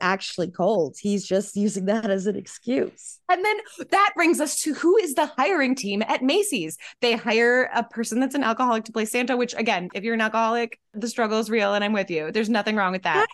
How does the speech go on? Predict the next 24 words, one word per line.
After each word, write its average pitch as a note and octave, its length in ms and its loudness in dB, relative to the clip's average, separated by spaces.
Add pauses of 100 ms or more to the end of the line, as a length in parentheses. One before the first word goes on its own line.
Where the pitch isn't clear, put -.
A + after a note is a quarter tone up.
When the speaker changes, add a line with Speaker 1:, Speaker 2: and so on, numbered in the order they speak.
Speaker 1:
Happens. A3 280 4
Speaker 2:
But, A3 160 2
like, G#3+ 460 0
someone B3+ 400 2
who B3+ 80 4
is G3+ 160 0
an G#3 100 -6
active, A3+ 600 -2
active A3 380 -2
drinker, E3+ 640 -2
let's E3 240 -2
say, D3+ 460 -2 (360)
someone A#3 380 2
hired C4 360 2
him, D#3 300 -2 (240)
and A3 140 2
they A#3 80 2
also B3 300 0
hired A#3+ 300 0
Sawyer, C4 360 0
who G3 140 -2
has F#3+ 180 0
no G#3+ 180 2
credentials. G#3 680 -4